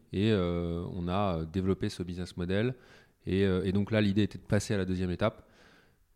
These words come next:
Mais malheureusement, effectivement, deux mille vingt-deux, euh, voilà, ça a été un, un, un, un, un tournant aussi sur le marché de, de, de l'immobilier qui a fait que, qui ont fait que ce,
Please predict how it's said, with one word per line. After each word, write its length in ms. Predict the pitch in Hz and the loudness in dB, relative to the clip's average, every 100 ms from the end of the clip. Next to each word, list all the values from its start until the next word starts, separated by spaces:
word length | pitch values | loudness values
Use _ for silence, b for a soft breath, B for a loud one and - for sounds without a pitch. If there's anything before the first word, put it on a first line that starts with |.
| - - | -20 -8
Mais 200 | 90 98 | 2 4
malheureusement, 460 | 95 95 98 107 113 | 6 6 6 4 2
effectivement, 380 | 101 - 107 | 0 -2 -2
deux 160 | 95 107 | 4 4
mille 180 | 107 101 | 6 4
vingt-deux, 460 | 101 101 117 135 - - - | 4 6 8 6 4 -16 -8
euh, 920 | 92 92 90 87 87 85 82 82 80 | -2 0 0 0 -2 -2 -2 -4 -4
voilà, 260 | 82 92 82 | -2 -2 -2
ça 120 | - | -4
a 20 | |
été 140 | 85 101 | -4 0
un, 220 | 95 92 | 0 0
un, 480 | 92 87 87 85 82 | -2 -4 -4 -4 -4
un, 100 | 87 | -4
un, 60 | 87 - _ - _ _ | -4 -6 _ -20 _ _
un 140 | - 98 | -4 -4
tournant 460 | - 120 120 120 | 4 4 6 4
aussi 220 | 117 107 113 | 2 0 -2
sur 120 | 101 | 0
le 60 | |
marché 300 | 98 95 110 | -2 -2 -2
de, 240 | 98 90 87 | 0 0 0
de, 160 | 87 | 0
de 100 | 87 | 0
l'immobilier 460 | 90 90 90 95 120 | 0 0 2 2 2
qui 140 | - | 0
a 60 | 85 | -4
fait 180 | - 107 | -2 -4
que, 260 | 95 87 | -2 -2
qui 140 | 82 92 | -2 -6
ont 80 | 87 | -2
fait 160 | 107 | -4
que 160 | - 90 | -2 -6
ce, 520 | - - 104 101 | -2 2 4 4